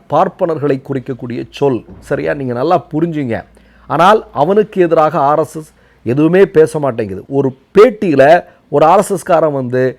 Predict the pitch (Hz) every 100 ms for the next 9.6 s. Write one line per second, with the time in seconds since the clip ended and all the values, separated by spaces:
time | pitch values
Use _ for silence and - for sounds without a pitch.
0 | _ - 135 - 226 339 302 269 247 233
1 | 220 220 233 175 151 - 170 226 - 226
2 | 214 190 147 127 139 147 147 _ - 156
3 | 165 190 220 202 196 220 - 196 233 220
4 | 175 170 143 147 143 139 143 127 135 123
5 | 117 117 113 107 - _ - 170 254 220
6 | 190 139 - - 104 131 190 233 220 226
7 | 240 196 156 143 151 135 160 226 240 143
8 | 135 208 233 240 247 233 190 190 196 170
9 | - 143 147 127 123